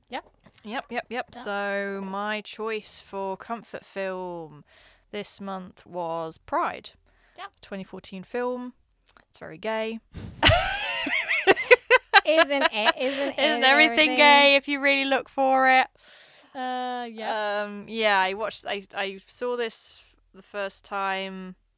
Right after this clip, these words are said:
Speaker 2: I think a few years back, and it's just, it's one of those films for me where it's just, like, it's so,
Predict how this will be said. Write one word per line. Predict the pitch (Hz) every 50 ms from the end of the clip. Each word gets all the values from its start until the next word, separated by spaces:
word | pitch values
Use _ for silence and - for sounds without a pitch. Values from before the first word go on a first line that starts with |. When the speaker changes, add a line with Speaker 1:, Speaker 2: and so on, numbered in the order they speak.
| _ _ _
Speaker 2:
I | _
think | - 196 180 180
a | 185
few | - - 208 196 196
years | 190 180 196 208 208 202 196 202
back, | _ - 196 196 190 - - _ _ - - _ _ _ _ _ _ _ _ _ _ _ _ -
and | - 180 180 175 170 170 175 175 170 170 170 170 - - -
it's | 180 180 - - -
just, | - 180 - -
it's | 190 185 -
one | 185 185 175 175
of | 170
those | 170 165 -
films | - 185 175 170 165 -
for | - - 170
me | 170 170 170 170 165
where | 165 170 165 160
it's | - - -
just, | - 170 - - 180
like, | 165 165 165 - 175
it's | - - -
so, | - - - 175 170 165 165 165 165 165 160 160 160 160 160